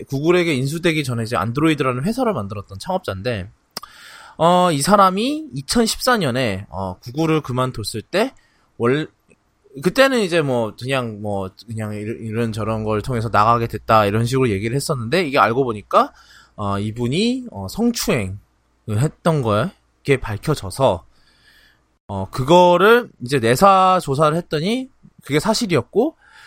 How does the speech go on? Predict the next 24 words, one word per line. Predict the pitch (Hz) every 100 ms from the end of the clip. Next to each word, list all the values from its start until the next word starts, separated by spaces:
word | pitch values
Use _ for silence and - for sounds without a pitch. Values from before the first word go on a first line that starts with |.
| - _
근데 | 147 170 185
이제 | 139 156 151 127
구글 | 139 180 170
입장에서는 | - 160 143 143 131
이렇게, | 117 120 143 - _ _
이렇게 | 143 123 139
하이 | - 254
프로파일인 | - 254 233 214 196 190 180 147
인물이 | 113 113 117 196 294 - _ _ _
그렇게 | 127 - 147
갑자기 | 131 - 165 143 135
성추행으로 | 180 226 214 247 214 202 185 175 170 160 156 -
인해서 | 127 117 117 175 214
뭐, | 175 110 107 107 -
갑자기 | - - 127 117
막 | 104
해고되고 | 185 202 185 147
이러면 | 113 113 110
좀 | 113 110 107 107
그러니까, | - 127 110 - 196 277 - _ _ _ _ _
좀 | 147 139 131 123 - _ -
퇴직금 | - 285 277 - 220 202
두둑하게 | 135 147 - 143
얹어주고 | 107 110 131 - 110 - 226